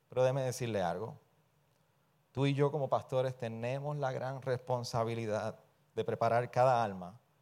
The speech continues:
por medio de la predicación pastoral para que un día sí puedan ver a Jesús. ¿Qué tal si oramos? Y le rogamos al Señor por esto.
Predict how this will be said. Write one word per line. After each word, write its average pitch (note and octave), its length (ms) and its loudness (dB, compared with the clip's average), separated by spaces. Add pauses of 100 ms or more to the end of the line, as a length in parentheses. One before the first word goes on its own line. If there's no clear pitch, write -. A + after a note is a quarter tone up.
(300)
por G#2+ 160 -2
medio B2 320 0
de B2 80 0
la A#2 140 2
predicación A2+ 720 -4
pastoral B2+ 540 -2 (680)
para G#2+ 220 -2
que B2 80 -8
un B2+ 140 -4
día B2 260 -2
sí B2+ 340 -4
puedan G#2 340 -6
ver G2+ 140 -8
a F#2 40 -12
Jesús. - 420 -20 (1120)
¿Qué - 120 -8
tal D3+ 140 2
si B2 120 -6
oramos? F2+ 320 -4 (500)
Y G2+ 60 -18
le F#2+ 80 -16
rogamos F#2+ 340 -8
al G2+ 100 -10
Señor F2+ 280 -16
por G#2+ 180 -16
esto. A#2 260 -16